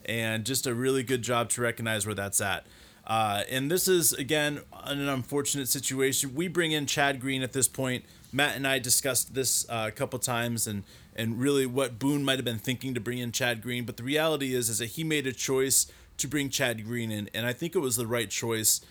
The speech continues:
Um, unfortunately, uh, he gave him a curveball dead center, and that was a f-, horrible mistake. Let's just, let's just put it like that. It was horrible. It was the fourth pitch of the inning, and he throws it dead center,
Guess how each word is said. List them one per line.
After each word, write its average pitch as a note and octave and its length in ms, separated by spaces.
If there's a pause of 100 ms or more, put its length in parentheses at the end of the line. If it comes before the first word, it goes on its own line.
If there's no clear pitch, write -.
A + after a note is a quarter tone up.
(240)
Um, G#2 440
unfortunately, B2+ 960
uh, A2 260
he A2 220
gave C#3 260
him B2 120
a G#2+ 40
curveball A#2 680 (140)
dead B2 240
center, A2+ 420
and A2+ 240
that A2+ 160
was A#2+ 160
a A2 60
f-, - 880 (160)
horrible C#3+ 320
mistake. G2 480
Let's A#2+ 160
just, C3+ 280
let's D3+ 180
just D3 120
put D3 120
it B2+ 40
like A2 160
that. G#2 160
It G#2+ 60
was A#2 120
horrible. G#2+ 480 (440)
It - 20
was C3+ 160
the C#3 80
fourth F3 460
pitch - 440 (160)
of B2+ 160
the C3+ 200
inning, A2 260 (500)
and A#2 300
he B2+ 80
throws C3+ 420
it B2+ 220 (160)
dead C3 240
center, A#2+ 500